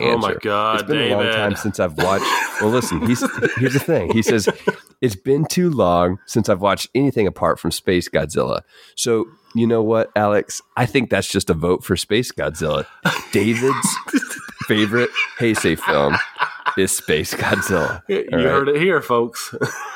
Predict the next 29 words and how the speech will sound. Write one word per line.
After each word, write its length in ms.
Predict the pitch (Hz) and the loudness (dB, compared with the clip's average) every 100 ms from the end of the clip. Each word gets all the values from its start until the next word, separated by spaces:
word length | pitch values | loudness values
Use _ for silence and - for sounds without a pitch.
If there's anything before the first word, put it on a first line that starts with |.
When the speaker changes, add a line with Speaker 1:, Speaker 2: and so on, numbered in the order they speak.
| - - - - | -14 -16 -18 -6
Speaker 2:
Yep, 140 | 92 101 | -2 0
you 100 | - | 0
heard 200 | 90 95 | 0 2
it 60 | 101 | 2
here 180 | 117 117 | 2 0
first. 540 | - 131 117 - - | 0 0 0 -2 -8
<laughs> 40 | - - - - - - - - - - - - - - - 151 | -8 -4 -4 -2 -2 -2 -2 -2 2 0 0 -4 -4 -8 -10 -2
We 180 | 143 - | 0 2
also, 520 | 123 165 - 117 110 | 2 2 2 2 2
we 100 | 127 | 2
got 160 | 120 135 | 2 4
a 40 | |
message 420 | 101 92 - 98 | 4 2 0 -8
from 400 | - 98 80 80 - _ _ _ _ _ _ - 135 | -2 2 2 0 -6 _ _ _ _ _ _ -20 -2
Giant 320 | 107 95 - | 2 2 2
Monster 400 | 80 80 - 104 | 2 0 0 2
Messages 460 | 95 101 104 104 | 2 0 -2 -6
podcast, 680 | 98 104 101 - 107 110 - - - - - | -2 0 0 0 -2 -2 -6 -18 -20 -8 0
and 80 | |
it 20 | 117 | 2
says, 240 | 127 110 - - | 2 0 -6 -2
"You 80 | 127 | 0
know, 60 | |
it's 100 | 123 | 2
hard 200 | - 165 | 2 -2
to 40 | 151 | 0
pick 200 | - 113 | -2 -2
a 60 | |
favorite, 600 | - 104 113 90 87 - | 0 2 2 2 2 0